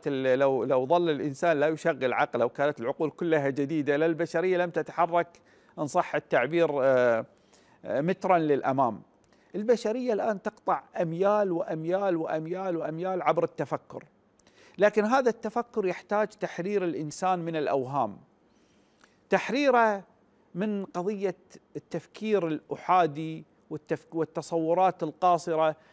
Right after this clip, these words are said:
أنه يعيش في الكون وحيدًا، لا، هو يعيش مع بشر آخرين، والبشر الآخرين هؤلاء عندهم آراء وعندهم معتقدات وعندهم تصورات. وبالتالي الإنسان المسلم عندما يرى هذا التنوع اللي في الكون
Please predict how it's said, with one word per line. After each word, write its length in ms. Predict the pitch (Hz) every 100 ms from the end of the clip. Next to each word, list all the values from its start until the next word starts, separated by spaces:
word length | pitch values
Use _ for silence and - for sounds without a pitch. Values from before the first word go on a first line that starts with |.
| _
أنه 400 | 196 202 196 202
يعيش 340 | 175 156 185 -
في 100 | 170
الكون 380 | 151 170 185 160
وحيدًا، 400 | 160 151 143 151
لا، 160 | 233
هو 140 | 214 214
يعيش 360 | 208 - 180
مع 160 | 190 175
بشر 460 | 185 185 180 156
آخرين، 400 | 165 156 160 185 180 _ _ 180
والبشر 500 | 190 226 254 269 226
الآخرين 540 | 202 202 196 214 202
هؤلاء 360 | 185 190 180 196
عندهم 520 | 165 202 185 180 175
آراء 420 | 170 165 196 196
وعندهم 540 | 156 139 175 170 170
معتقدات 800 | 160 135 160 156 151 190 202 -
وعندهم 400 | 156 160 160 165
تصورات. 680 | 156 143 160 151 165 208 190 - _ _ _ -
وبالتالي 640 | 196 202 - 233 269 240
الإنسان 500 | 208 208 175 247 254
المسلم 680 | 226 208 226 196 190 175 175 _ _ _ -
عندما 440 | 160 196 220 208
يرى 220 | 214 254 220
هذا 260 | 202 220
التنوع 560 | 190 - 208 220 214 170
اللي 200 | 185 170
في 60 |
الكون 440 | 165 - 180 165